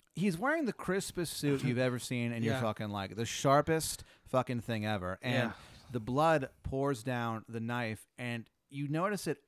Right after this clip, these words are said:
Speaker 1: almost start to touch the cuff of the suit, but the blood is somehow turned away, almost like the blood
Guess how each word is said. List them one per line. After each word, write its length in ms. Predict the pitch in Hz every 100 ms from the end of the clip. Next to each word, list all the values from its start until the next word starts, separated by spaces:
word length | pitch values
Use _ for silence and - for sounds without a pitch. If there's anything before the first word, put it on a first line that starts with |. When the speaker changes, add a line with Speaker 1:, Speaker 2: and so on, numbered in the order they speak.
| _
Speaker 1:
almost 720 | 147 180 214 220 226 233 220
start 300 | - 196 202
to 60 | 185
touch 340 | 208 202 -
the 100 | 180
cuff 240 | - 185 190
of 100 | 175
the 80 |
suit, 340 | 156 175 190 -
but 100 | 139
the 80 | 123
blood 380 | 113 131 131 120
is 100 | 113
somehow 360 | 127 120 117
turned 280 | - 120 110
away, 240 | 101 104 117
almost 280 | 147 160
like 100 | 151 127
the 60 |
blood 560 | 110 107 110 123 135